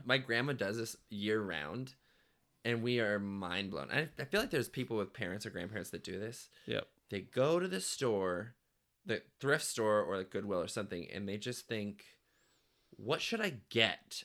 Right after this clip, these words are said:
Speaker 1: for my f-, family?" And
Speaker 2: Right.
Speaker 1: not even, like, it's time to get 'em something or, "Oh, they need this." Just like, "I need to find something."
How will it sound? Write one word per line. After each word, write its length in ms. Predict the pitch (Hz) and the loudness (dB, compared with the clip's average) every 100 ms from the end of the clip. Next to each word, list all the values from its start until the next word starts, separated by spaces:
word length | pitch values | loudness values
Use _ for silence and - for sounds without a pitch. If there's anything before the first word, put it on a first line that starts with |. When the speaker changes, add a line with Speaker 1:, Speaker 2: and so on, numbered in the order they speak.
| - | -12
Speaker 1:
for 200 | - 110 | -8 -4
my 140 | 98 87 | -4 -6
f-, 60 | - _ _ - - - | -10 _ _ -20 -20 -20
family?" 640 | - - 117 87 69 64 - | -16 -4 -2 -2 -6 -12 -8
And 120 | 117 | 0
Speaker 2:
Right. 260 | 113 92 85 | 4 4 4
Speaker 1:
not 300 | 147 190 214 | 2 4 6
even, 240 | 208 175 | 4 2
like, 400 | 143 117 - - _ _ _ - | 2 0 -2 -12 _ _ _ -10
it's 180 | 123 | -8
time 320 | - - 135 156 | -6 2 2 2
to 80 | |
get 140 | 156 151 | 0 0
'em 100 | 143 | 0
something 460 | 147 135 139 139 - | -4 -2 0 -2 -2
or, 340 | 107 104 98 - - - | 0 2 2 -2 -10 4
"Oh, 100 | 196 | 6
they 180 | 147 135 | 6 4
need 180 | 156 175 | 2 2
this." 240 | 107 - | 0 -2
Just 220 | - 147 | -2 0
like, 240 | 135 110 - - _ 101 | 0 -2 -4 -20 _ -6
"I 120 | 101 | -4
need 380 | 104 131 170 170 | -2 -2 -2 -2
to 100 | 180 | -2
find 520 | - 139 135 131 127 | 0 0 2 0 -2
something." 960 | - - - 107 101 - 78 80 98 | -4 -4 0 0 0 -6 -6 -6 -8